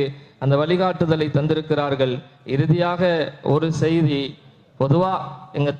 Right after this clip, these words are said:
காஜா ஹசரத் தலைவரோட எங்கேயாவது போனா படுக்கிறதுக்கு எங்கேயாவது ஒரு ஓரம், "இங்க படுத்துக்கங்கன்னு" ஒரு இடம் கொடுத்துருவாங்க. அல்லாஹ்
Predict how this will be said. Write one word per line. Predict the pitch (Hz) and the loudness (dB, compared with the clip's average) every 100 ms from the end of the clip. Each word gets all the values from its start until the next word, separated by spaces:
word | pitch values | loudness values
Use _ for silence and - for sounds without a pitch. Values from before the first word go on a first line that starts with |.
| 156 151 | -6 -2
காஜா | 143 156 160 | 0 0 0
ஹசரத் | 156 143 156 151 | -2 0 0 0
தலைவரோட | 139 156 170 165 175 | -2 0 2 2 0
எங்கேயாவது | 165 156 165 180 170 | 0 0 0 2 2
போனா | 165 160 165 180 226 208 - | 2 2 2 -2 -4 -6 -4
படுக்கிறதுக்கு | 175 170 180 170 156 | -4 -2 0 0 0
எங்கேயாவது | 160 170 180 | 0 0 2
ஒரு | 160 151 | 2 2
ஓரம், | 160 170 160 185 180 | 2 0 0 0 0
"இங்க | 147 165 | 0 0
படுத்துக்கங்கன்னு" | 156 147 - 175 165 180 170 | 0 0 -2 0 0 2 0
ஒரு | 147 | 0
இடம் | 151 170 | 0 2
கொடுத்துருவாங்க. | 156 151 156 143 131 120 123 135 - - _ - _ - | 0 0 2 2 2 0 -2 -4 -14 -20 _ -20 _ -6
அல்லாஹ் | 139 175 185 | -2 0 0